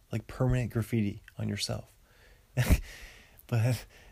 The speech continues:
I don't know, that's, like, probably a nerdy way to describe it. I think it's just, it's too permanent for me. Like, I could see myself, I could do a t-, like, a temporary tattoo, you know? Even, I would never even wanna do that, really, <laughs> but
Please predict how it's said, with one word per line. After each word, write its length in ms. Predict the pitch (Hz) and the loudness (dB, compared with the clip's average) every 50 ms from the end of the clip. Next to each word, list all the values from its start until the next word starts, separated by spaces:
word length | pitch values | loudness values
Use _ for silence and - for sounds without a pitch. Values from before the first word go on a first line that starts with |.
| - - - | -20 -16 -12
I 140 | - - 165 | -8 -2 -2
don't 120 | 196 165 | 0 0
know, 140 | 131 107 - - | 0 -2 -2 -2
that's, 280 | - 117 120 - - | -2 0 0 2 0
like, 100 | 127 113 | 0 -2
probably 200 | - - 127 113 | 2 4 4 6
a 40 | 110 | 6
nerdy 300 | 107 107 110 110 107 110 | 6 4 4 4 2 2
way 180 | 104 107 107 107 | 2 2 2 0
to 40 | |
describe 420 | 104 101 - - 107 104 104 104 101 | 0 -2 -4 -4 -4 -4 -4 -4 -4
it. 160 | 104 107 - - _ _ _ - - - - - - _ _ _ _ - - | -6 -8 -10 -12 _ _ _ -20 -20 -20 -20 -20 -20 _ _ _ _ -14 -8
I 80 | - 123 | -8 -6
think 220 | - - 170 - | -4 -4 -4 -2
it's 120 | 196 - | -2 -2
just, 200 | - 151 - - _ - - | -2 -4 -6 -10 _ -16 -6
it's 160 | - 123 - | -4 -4 -4
too 260 | - - - - 160 139 | -4 -4 -2 0 0 0
permanent 500 | - - 123 117 117 117 113 107 98 - | 0 0 0 0 2 2 0 -2 -4 -4
for 120 | - 101 | -4 -4
me. 240 | 101 98 98 101 98 - _ - - - - | -2 -2 -4 -6 -10 -14 _ -20 -20 -12 -10
Like, 140 | 104 104 - | -8 -6 -4
I 100 | 110 113 | -4 -4
could 160 | - 131 127 | -4 -4 -4
see 140 | - - 123 | -2 -2 -2
myself, 560 | 120 117 113 - 117 113 110 107 - - - _ _ _ _ _ _ _ _ _ _ _ - - - _ _ _ _ _ _ - - - - - - 110 - - | -2 -2 -2 -2 -2 -2 -2 -4 -8 -14 -20 _ _ _ _ _ _ _ _ _ _ _ -20 -20 -20 _ _ _ _ _ _ -18 -18 -18 -16 -12 -12 -10 -8 -4
I 120 | - 113 | -4 -4
could 160 | 113 - 123 110 | -2 -2 -2 -2
do 120 | 117 110 | 0 -2
a 40 | 107 | -2
t-, 220 | - - - - - | -2 -6 -14 -12 -4
like, 120 | - 107 107 | -4 -4 -4
a 40 | 104 | -4
temporary 500 | - - 123 117 117 - 123 113 107 104 | -4 -2 -2 -2 -2 -2 -2 -2 -2 -2
tattoo, 500 | - 110 104 107 - - 107 107 113 113 - _ _ _ _ - _ _ _ _ _ _ _ _ _ _ - - - - | -4 -4 -6 -4 -4 -4 -4 -4 -4 -6 -8 _ _ _ _ -20 _ _ _ _ _ _ _ _ _ _ -20 -20 -10 -2
you 100 | 107 107 | 0 0
know? 240 | 104 104 104 104 107 - - - - - _ _ _ - | 0 2 0 -2 -4 -8 -16 -20 -20 -20 _ _ _ -4
Even, 200 | 127 131 127 - | -4 -4 -2 -2
I 80 | 131 | -2
would 140 | 135 139 123 | -2 -2 -2
never 180 | 135 131 127 139 | -4 -4 -2 -2
even 140 | 135 123 | -2 0
wanna 160 | 113 113 107 104 | 0 0 -2 -2
do 140 | 104 104 | -4 -4
that, 220 | 101 110 - - 113 | -4 -4 -4 -4 -4
really, 280 | 117 117 113 123 - | -4 -2 -2 -2 -2
<laughs> 100 | - - | -4 -2
but 220 | - 127 120 117 | -2 -2 -2 -2